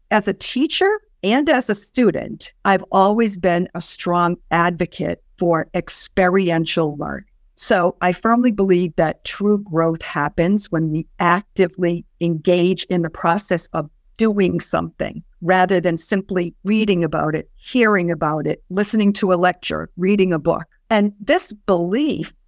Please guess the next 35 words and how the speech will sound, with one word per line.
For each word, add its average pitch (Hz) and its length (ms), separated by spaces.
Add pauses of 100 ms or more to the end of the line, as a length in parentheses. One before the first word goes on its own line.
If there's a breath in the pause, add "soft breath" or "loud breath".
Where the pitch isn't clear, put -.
(100)
translated 196 760
into 175 320
me 175 300
becoming 170 720
an 160 200 (120)
adjunct 170 420
professor - 640
at 160 140
one 160 220
point 156 440
at 170 100
a 165 80
university. 202 800
And 220 300
I 233 80
did 381 200
that 302 160
for 240 140
a 202 60
few 208 260
years. 165 480
And, 190 300
you 240 160
know, 247 180
I 247 80
had 359 240
the 240 60
privilege 180 760
of 170 300
teaching 214 480 (100)
entrepreneurship, 160 1000 (180)
management, 165 920 (140)
leadership, 165 880
communication 165 920
skills. 160 600